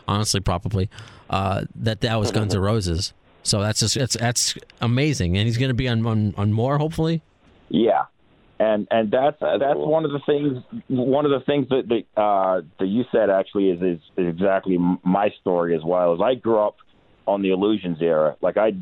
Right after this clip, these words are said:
Speaker 3: I missed Appetite. I, that, that was bef-, you know, before I, I'd heard them, and so everything for me was wanting to try,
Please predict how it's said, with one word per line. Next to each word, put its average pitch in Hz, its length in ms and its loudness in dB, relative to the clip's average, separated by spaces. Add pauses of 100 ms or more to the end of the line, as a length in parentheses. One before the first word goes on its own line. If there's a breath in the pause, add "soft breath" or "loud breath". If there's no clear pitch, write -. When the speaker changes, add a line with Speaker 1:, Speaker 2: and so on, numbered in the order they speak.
(380)
Speaker 3:
I 101 160 2
missed 104 300 2 (640)
Appetite. 90 600 -2 (420)
I, 90 220 0
that, 98 240 0
that 104 100 2
was 90 220 -2
bef-, - 60 -6 (280)
you 95 140 0
know, 87 100 2
before 87 500 -2
I, 85 140 2 (140)
I'd 82 200 0
heard 82 360 0
them, 71 180 -2 (640 loud breath)
and 92 520 2 (1300)
so 120 240 4
everything 120 580 2
for 101 80 -2
me 104 200 2
was 92 180 -2
wanting 92 380 0
to 85 180 2 (720)
try, 101 340 2